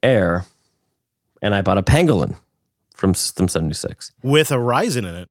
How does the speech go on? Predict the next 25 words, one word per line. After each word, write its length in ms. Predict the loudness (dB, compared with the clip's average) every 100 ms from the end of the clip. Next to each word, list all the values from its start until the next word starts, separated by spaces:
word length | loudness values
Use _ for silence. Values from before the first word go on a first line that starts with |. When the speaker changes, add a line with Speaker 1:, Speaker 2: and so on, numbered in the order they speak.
| -10
Speaker 2:
which 160 | -8
is 120 | -8
interesting. 600 | -10 -14 -14 -16 -14 -14 -14 _ _
It's 80 |
pretty 220 | -14 -12 -12
cool. 320 | -14 -12 -14 -2
Speaker 1:
They're 140 | 2
all 160 | 4 4
Ryzen. 480 | 2 0 -2 -6 -2
They're 160 | -2
all 260 | 0 2 2
Ryzen. 480 | 2 -2 -4 -2 -2
Speaker 2:
Mm-hmm. 260 | -2 -6 -10
Speaker 1:
So 180 | 0 2
the 20 |
Pangolin 500 | 4 2 4 4 4
is 140 | 2 0
a 60 |
pure 440 | -2 -2 2 2 2
A 60 |
M 300 | 2 2 2
D 100 | 0
system, 380 | -2 -6 -6 -2
and, 180 | 0 0 2
and, 160 | 0